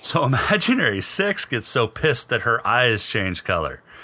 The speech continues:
Scares the shit out of Bi-, uh, out of Baltar, and she says, "Look, you're either gonna tell him what I tell you to tell him or else." And so she basically tells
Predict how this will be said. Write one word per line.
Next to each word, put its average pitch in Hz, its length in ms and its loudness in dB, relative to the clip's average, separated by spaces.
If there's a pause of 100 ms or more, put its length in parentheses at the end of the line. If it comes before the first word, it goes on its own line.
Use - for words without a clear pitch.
(1700)
Scares 180 580 2
the 139 100 -2
shit 131 300 0
out 104 180 0
of 85 80 -4
Bi-, 101 240 2
uh, 98 360 -2
out 95 160 0
of 82 280 -6 (120)
Baltar, 90 640 0 (520)
and 101 720 0 (160)
she - 220 -4
says, 110 340 0
"Look, 98 300 -2 (640)
you're - 240 2
either 165 180 0
gonna 117 280 0
tell 135 280 0
him 127 280 0
what 98 140 -2
I 92 140 0
tell 117 260 -2
you 135 200 -2
to 143 80 -6
tell 139 260 0
him 139 500 -2
or 95 420 -2
else." 90 580 -2
And 92 340 -4
so 113 240 -2
she - 160 -2
basically 160 540 -2
tells 120 500 -2